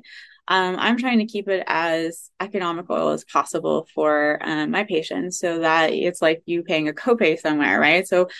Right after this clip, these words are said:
so why would you feel sad about using your, not using your insurance? 'Cause you're basically just gonna pay me the same anyway, right? Um, so I guess I just, I feel like seeing other practitioners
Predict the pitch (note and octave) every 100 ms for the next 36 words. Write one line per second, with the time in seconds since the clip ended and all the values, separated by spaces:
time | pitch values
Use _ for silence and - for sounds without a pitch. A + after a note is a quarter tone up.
0 | - - F#3+ F#3 G3 G#3 A3 A3 F#3+ -
1 | G#3 B3 F#4 A#3 E3+ F3+ F#3 F3 F3+ E3+
2 | E3+ E3 E3 D#3+ G3 G#3 G#3 F#3+ F#3 C4+
3 | C#4+ D#3 F3 F3+ F3+ E3+ F#3+ G#3+ F#3+ F#3+
4 | F#3+ F3+ F3+ F#3 F#3 E3 E3 E3 G#3 E3+
5 | B1 - D#3+ E3+ A3 A#3+ - - - -
6 | - G3 G3 F3 D#3 D3+ F#3 - - A3
7 | A3+ G#3+ G#3 G3+ - _ _ _ _ G3+
8 | D4+ F4 E4+ C4+ - - F#3+ F#3+ B3+ A3+
9 | A3+ G#3 F#3+ F#3 F#3 - - F#3+ G3+ G3+
10 | F#3+ - F3+ F3 D#3+ D#3+ F3 -